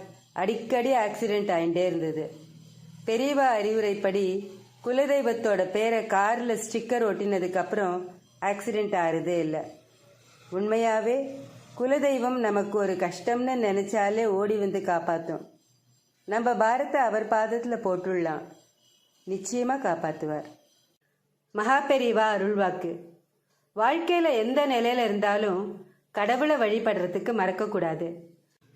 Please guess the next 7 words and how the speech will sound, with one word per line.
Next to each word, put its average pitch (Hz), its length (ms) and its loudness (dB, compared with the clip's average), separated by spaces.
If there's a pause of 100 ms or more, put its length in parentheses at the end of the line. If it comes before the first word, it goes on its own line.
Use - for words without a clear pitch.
(260)
மனசு 302 480 0
தீவிரமா 294 580 2
எதுல 262 300 2
ஈடுபடுறதோ 208 960 0 (320)
அதை 208 260 2
அடையிற 240 440 2
சக்தி 294 600 -2